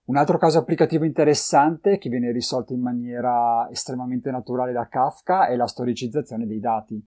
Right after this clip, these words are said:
I messaggi in un topic sono ordinati temporalmente per definizione e quindi diventa molto semplice ricostruire i passi che hanno portato allo stato attuale.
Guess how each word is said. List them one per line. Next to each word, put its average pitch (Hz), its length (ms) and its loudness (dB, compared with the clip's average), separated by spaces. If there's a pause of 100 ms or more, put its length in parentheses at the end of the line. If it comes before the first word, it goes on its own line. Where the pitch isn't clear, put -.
(100)
I 117 80 -4
messaggi 135 460 0
in 151 80 -2
un 135 100 -4
topic 160 420 0
sono 123 260 -2
ordinati 123 440 -2
temporalmente 131 720 -4
per 127 140 -4
definizione 110 840 -8 (340)
e 135 120 -8
quindi 208 240 2
diventa 123 720 0
molto 139 280 -4
semplice 160 500 -6
ricostruire 127 560 -4
i 147 80 -4
passi 117 420 0
che 127 100 -8
hanno 120 140 -4
portato 120 640 -6
allo 120 180 -8
stato 110 280 -12
attuale. 104 560 -12